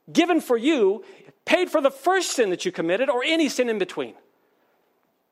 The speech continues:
Christ paid for all the sins of those whom God has chosen. It is for this reason that God's elect continually draw near to God. Paul says, "Let the word of Christ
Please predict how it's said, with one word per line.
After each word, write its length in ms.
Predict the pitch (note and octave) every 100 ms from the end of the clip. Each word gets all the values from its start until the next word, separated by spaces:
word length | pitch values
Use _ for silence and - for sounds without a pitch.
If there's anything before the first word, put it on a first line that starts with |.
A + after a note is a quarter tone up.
| _ -
Christ 380 | - G#3 G3 -
paid 300 | - G#3 G#3
for 180 | G#3 F3 -
all 580 | G#3 B3+ B3+ G#3 C3+ - - -
the 100 | D#3
sins 540 | - E3+ D3 C#3 - _ _ _ _ _ _
of 160 | C#3+ C3+
those 420 | E3 D3 C3+ - - _
whom 160 | E3 D3
God 240 | D3 C#3
has 120 | C3+
chosen. 440 | - - A#2+ A#2 G#2 _ _ _ _ _ -
It 60 |
is 120 | D#3 -
for 160 | G3
this 220 | E3+ -
reason 320 | G3 G#3 F3 D3
that 80 |
God's 300 | C#3 E3 E3
elect 280 | D3 E3 E3
continually 680 | - C#3+ - G3+ F#3+ D#3 C3+
draw 600 | A2+ A#2+ D#3 F3 F3+ E3+ C#3+
near 360 | C#3+ D#3 D#3
to 180 | D#3 C#3+
God. 440 | B2+ D3+ D3+ A#2 - _ _ _ _ _ _ _ _ -
Paul 180 | F3
says, 440 | D#3+ F3+ D#3 D3 - _ _ -
"Let 120 | F3+
the 80 | F#3
word 220 | F#3 A3+
of 120 | A3
Christ 500 | - A#3 G3+ - -